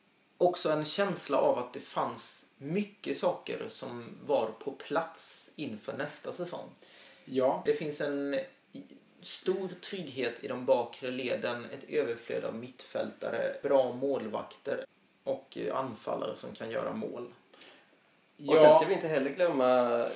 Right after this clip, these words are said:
Speaker 3: eh, folket runt omkring.
Speaker 1: Nej,
Speaker 2: Nej,
Speaker 1: precis.
Speaker 2: precis.
Speaker 1: Folk med kontakter på den högsta nivån
Speaker 2: Ja.
Speaker 1: i Sverige, eh, och sådär.
Speaker 2: Det är väldigt intressant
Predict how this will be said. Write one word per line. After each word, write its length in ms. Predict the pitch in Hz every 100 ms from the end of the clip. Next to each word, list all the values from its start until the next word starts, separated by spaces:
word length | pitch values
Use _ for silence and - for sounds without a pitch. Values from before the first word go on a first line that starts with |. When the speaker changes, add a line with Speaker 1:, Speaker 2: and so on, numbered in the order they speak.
| - -
Speaker 3:
eh, 380 | 147 123 110 107
folket 520 | - 117 110 117 -
runt 260 | 107 107
omkring. 360 | 104 101 - 110
Speaker 1:
Nej, 240 | 143 131 107 -
Speaker 2:
Nej, 120 | 123
Speaker 1:
precis. 240 | 110 104
Speaker 2:
precis. 260 | - - - - - - - -
Speaker 1:
Folk 420 | - 175 135 135
med 420 | 156 160 127 113 120 - -
kontakter 1120 | 143 131 117 - - - - - 143 147 - - -
på 120 | 147
den 120 | 127 110
högsta 460 | 151 143 - - 117
nivån 440 | 113 123 - 110 110 -
Speaker 2:
Ja. 160 | 120 117
Speaker 1:
i 40 |
Sverige, 480 | - 123 113 117 107
eh, 580 | - - 120 - - -
och 60 | -
sådär. 200 | - 110 - -
Speaker 2:
Det 280 | 135 170
är 40 | 196
väldigt 480 | - 151 147 - 160
intressant 680 | 143 147 156 123 113 110